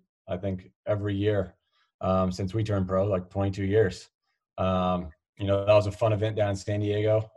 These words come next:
um, that All-Star, uh, Smash. But yeah, we're, we're ready for it. Yeah, I mean, we, we love it. I mean, we love playing on teams. Um, played last year for Vegas. So hopefully,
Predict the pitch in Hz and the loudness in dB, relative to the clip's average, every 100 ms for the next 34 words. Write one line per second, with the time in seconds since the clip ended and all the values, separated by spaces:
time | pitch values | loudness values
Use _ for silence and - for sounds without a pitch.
0 | - 95 92 90 87 90 95 - 98 92 | -6 -2 0 0 0 0 0 0 0 0
1 | 90 - _ _ _ - 92 92 90 - | 0 -8 _ _ _ -4 2 2 2 -2
2 | - 98 101 - - _ _ _ _ _ | -4 -2 -2 -4 -12 _ _ _ _ _
3 | _ _ - 123 123 151 - 131 135 131 | _ _ 2 4 8 6 4 0 2 2
4 | - - - 127 143 131 160 - 113 101 | 0 -14 -6 -2 4 6 6 4 2 2
5 | 95 _ _ 110 113 113 104 107 104 110 | -2 _ _ 0 4 6 6 4 -2 -2
6 | 113 107 113 113 123 135 - _ _ 104 | -2 -2 2 6 6 4 -4 _ _ -4
7 | 107 110 110 107 120 113 107 120 120 131 | 0 2 4 4 2 2 0 -2 -2 0
8 | 135 - _ _ _ _ _ - 101 101 | -2 -8 _ _ _ _ _ -4 0 2
9 | 98 95 92 - 117 110 110 107 123 107 | 2 0 -4 0 4 6 6 4 -2 -2
10 | 107 110 127 139 - - _ _ _ - | 2 4 2 0 -8 -20 _ _ _ 0
11 | 104 101 95 - _ _ _ _ _ _ | 2 2 0 -8 _ _ _ _ _ _
12 | _ _ 131 147 135 117 120 | _ _ 6 6 6 4 4